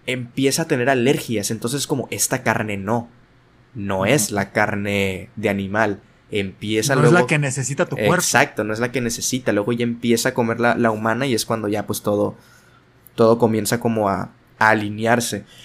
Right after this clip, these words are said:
Speaker 1: Pero regresando a, a, a la, al primer visionado, yo, yo también me pasó eso. Yo la vi el año pasado,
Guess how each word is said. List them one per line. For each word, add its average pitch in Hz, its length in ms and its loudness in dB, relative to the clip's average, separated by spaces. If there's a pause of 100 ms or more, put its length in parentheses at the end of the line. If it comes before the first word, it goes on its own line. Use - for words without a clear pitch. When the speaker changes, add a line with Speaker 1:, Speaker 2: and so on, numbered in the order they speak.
(140)
Speaker 1:
Pero 139 140 6
regresando 143 460 4
a, 190 60 6
a, 135 220 6
a - 160 4
la, 127 180 4
al 117 400 2
primer 127 300 0
visionado, 143 800 0 (240)
yo, 131 280 0
yo 139 220 -2
también 131 260 2
me 156 100 -2
pasó 117 280 0
eso. 113 220 0
Yo 120 180 0
la 185 140 6
vi 185 200 0
el 185 80 0
año 185 200 -4
pasado, 113 600 -4